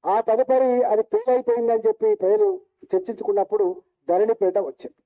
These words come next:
ఇవాళ ధరణి వచ్చిన తర్వాత మా గ్రామాలలో రికార్డులు దాచేటువంటి, గ్రామాలలో ప్రజలకు సేవలు అందించేటువంటి విఆర్ఏ ఇవాళ నిర్వీర్యం అయిపోయి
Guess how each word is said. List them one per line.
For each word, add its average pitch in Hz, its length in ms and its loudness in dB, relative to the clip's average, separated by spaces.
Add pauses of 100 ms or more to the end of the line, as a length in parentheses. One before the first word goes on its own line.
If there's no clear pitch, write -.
(920)
ఇవాళ 262 240 2
ధరణి 247 420 0
వచ్చిన 262 320 -2
తర్వాత 190 360 -2 (920)
మా 247 460 -2 (440)
గ్రామాలలో 247 880 0
రికార్డులు 247 540 0
దాచేటువంటి, 208 840 -4 (720)
గ్రామాలలో 247 680 0
ప్రజలకు 233 320 0
సేవలు 214 320 -2
అందించేటువంటి 196 420 -2
విఆర్ఏ 214 1000 0 (760)
ఇవాళ 175 400 0 (640)
నిర్వీర్యం 214 440 0
అయిపోయి 202 540 0